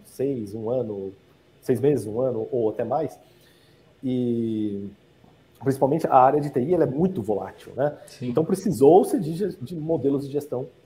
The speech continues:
Speaker 1: mais flexíveis, e por isso que o ágil é amplamente adotado dentro da área de T I. Mas isso eu digo, e, assim, isso fo-, no passado aconteceu isso, né?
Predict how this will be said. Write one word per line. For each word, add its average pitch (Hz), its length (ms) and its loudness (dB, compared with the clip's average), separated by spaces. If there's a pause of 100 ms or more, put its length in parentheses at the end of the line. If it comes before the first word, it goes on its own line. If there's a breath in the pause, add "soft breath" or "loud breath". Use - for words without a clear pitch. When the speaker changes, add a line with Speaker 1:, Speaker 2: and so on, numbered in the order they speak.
(200)
Speaker 1:
mais 127 240 -4
flexíveis, 135 640 -2
e 104 80 -6
por 110 200 -8
isso 107 140 -4
que 143 140 -10 (100)
o 113 100 -8
ágil 107 360 -6 (120)
é 107 60 -10
amplamente 120 500 -6
adotado 131 480 -4
dentro 127 220 -6
da 135 120 -4
área 135 120 -2
de 135 80 -12
T 165 120 -6
I. 104 100 -8 (340 soft breath)
Mas 160 160 4
isso 294 300 2
eu 175 100 4
digo, 120 720 -4
e, 110 160 -8
assim, 117 260 -8
isso 135 160 -8
fo-, 123 340 -4
no 127 120 -2
passado 170 400 -2
aconteceu 120 380 -6
isso, - 200 -8 (220)
né? 127 120 -14